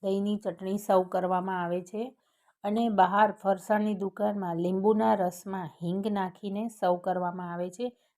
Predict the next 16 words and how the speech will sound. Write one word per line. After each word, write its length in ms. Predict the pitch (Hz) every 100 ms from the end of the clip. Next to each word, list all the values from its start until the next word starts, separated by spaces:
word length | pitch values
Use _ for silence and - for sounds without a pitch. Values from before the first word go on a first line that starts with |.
| -
તો 40 | 247
તમને 380 | 233 226 233 233
જે 240 | 208 214
રીતે 260 | 208 202 214
પસંદ 440 | 214 185 190 190
હોય 220 | 190 214 185
તે, 180 | 190
તે 460 | 185 - _ 190 190
રીતે 280 | 180 170 185
તમે 280 | 180 180 190 233 _ _ _ -
કુંભણિયા 380 | 196 185 190 202
ભજીયા 440 | 180 170 190 190
સાથે 440 | 185 190 175 196 202
ચટણી 500 | - 170 175 180 180 170 _ _
કે 120 | 196 190
લીંબુનો 1200 | 180 180 185 190 190 _ _ _ _ _ 196